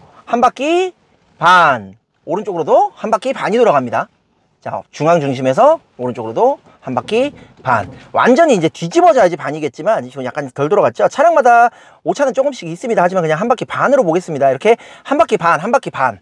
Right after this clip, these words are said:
중앙 기준에서 오른쪽으로도 한 바퀴 반, 왼쪽으로도 한 바퀴 반이 돌아갑니다. 그런데 운전을 하실 때는 이 핸들을 끝까지, 끝까지 한 바퀴 반을 다 쓰는 경우는 두 가지 경우, 경우밖에 없다고 보셔도 됩니다. 언제냐면 주차할 때와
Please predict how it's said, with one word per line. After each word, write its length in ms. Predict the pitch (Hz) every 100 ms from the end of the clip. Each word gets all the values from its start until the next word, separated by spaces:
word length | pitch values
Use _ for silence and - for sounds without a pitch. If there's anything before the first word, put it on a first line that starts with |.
| _ _
중앙 340 | - 165 233 254
기준에서 440 | 202 156 143 247
오른쪽으로도 360 | 185 139 139 147
한 100 | 226
바퀴 140 | 247
반, 160 | 240 254
왼쪽으로도 320 | 135 170 160
한 80 | 214
바퀴 140 | 220
반이 180 | 135 202
돌아갑니다. 460 | 226 156 123 107 -
그런데 440 | 240 359 262 262
운전을 440 | 175 254 370 403 320
하실 260 | 240 247
때는 680 | 233 214 190 175 196 156 110
이 160 | 208 247
핸들을 360 | 302 427 339
끝까지, 420 | 175 349 - 294 226
끝까지 260 | 269 277
한 100 | 233
바퀴 200 | 320 320
반을 260 | 226 220 247 - - -
다 240 | - 202
쓰는 300 | - 392 359
경우는 440 | 262 208 262 208 113 _ _ _
두 140 | 180
가지 240 | 226 330 285
경우, 260 | 302 277
경우밖에 520 | 254 175 185 226 -
없다고 380 | 156 - - 311
보셔도 260 | 240 226 202
됩니다. 300 | 156 175 131
언제냐면 560 | 156 208 208 226 330 381 - _
주차할 500 | - 175 - 285 220
때와 380 | - 185 285 370